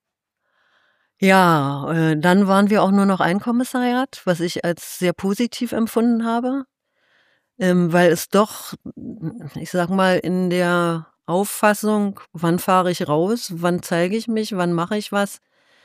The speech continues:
schon teilweise so ein bisschen unterschiedliche Auffassungen zwischen den damals noch zwei vorhandenen Kommissariaten bestanden hatte.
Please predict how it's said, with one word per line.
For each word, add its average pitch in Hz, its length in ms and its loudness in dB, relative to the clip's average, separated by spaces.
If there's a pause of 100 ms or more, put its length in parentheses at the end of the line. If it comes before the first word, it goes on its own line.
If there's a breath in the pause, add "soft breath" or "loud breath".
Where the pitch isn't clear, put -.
(500)
schon 208 480 0
teilweise 190 640 2
so 180 80 -2
ein 180 140 0
bisschen 190 500 0
unterschiedliche 175 760 -2
Auffassungen 151 640 -2
zwischen 160 500 -4 (200)
den 165 260 0
damals 175 480 2
noch 175 240 0
zwei 160 340 0
vorhandenen 170 540 -4
Kommissariaten 160 680 -4
bestanden 156 540 -4
hatte. 135 320 -6